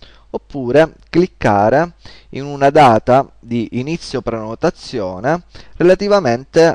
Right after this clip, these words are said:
a una camera che il nostro ospite cliente decide di prenotare. Quindi supponiamo di voler cre-, creare una prenotazione a partire dal cinque ottobre per la camera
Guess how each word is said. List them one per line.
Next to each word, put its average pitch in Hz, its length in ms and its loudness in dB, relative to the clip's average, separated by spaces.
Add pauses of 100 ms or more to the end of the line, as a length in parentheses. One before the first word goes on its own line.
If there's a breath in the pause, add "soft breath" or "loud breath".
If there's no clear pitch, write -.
a 131 320 2
una 156 280 -2
camera 123 460 0
che 135 180 2
il 113 140 0
nostro 151 460 -8
ospite 110 500 -4
cliente 151 720 0 (260 soft breath)
decide 117 460 -2
di 113 280 -4
prenotare. 101 840 -2
Quindi 113 240 -12
supponiamo 143 640 -4
di 127 100 -6
voler 120 480 2
cre-, 110 240 0 (300)
creare 117 760 2 (260 soft breath)
una 123 240 -4
prenotazione 123 600 -6
a 104 100 -4
partire 131 420 -4
dal 101 200 0
cinque 147 400 -14
ottobre 101 580 -6
per - 260 2
la 98 260 -2
camera 117 560 0